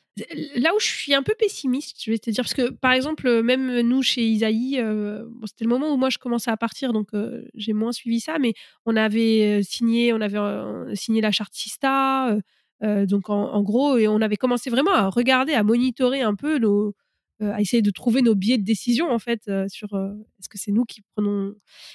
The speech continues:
Et, et donc, vraiment, l'intention est là, l'envie est là, il y a plein de choses qui sont mises en place et il faut continuer. Mais là où je suis un peu pessimiste, c'est que je me suis dit, en fait, j'ai, j'ai, j'ai constaté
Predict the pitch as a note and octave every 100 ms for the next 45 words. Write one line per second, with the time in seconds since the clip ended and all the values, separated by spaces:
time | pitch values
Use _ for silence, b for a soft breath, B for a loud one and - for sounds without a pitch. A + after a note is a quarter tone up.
0 | B - A3+ A#3 G#3+ C4 - G#3+ - -
1 | A#3+ D4 G4 - B3 B3 C#4+ D4+ D4 -
2 | D4+ C4 C#4+ D4+ C4+ C#4 B3+ C4+ C4 C#4
3 | C#4 C4 A3+ - D4 - C#4+ - - A#3+
4 | A#3 A#3 C4 - G3 - C4+ - A#3+ A3+
5 | - b b b B3 F#4+ - D4 C4+ G#4
6 | F#4 - B3 C4+ - _ _ _ - A#3
7 | D4 - D#4 G3 - _ B3 G4+ B3 C4+
8 | C#4 A#3 C#4 A#3 - A4+ - C#4 - C#4+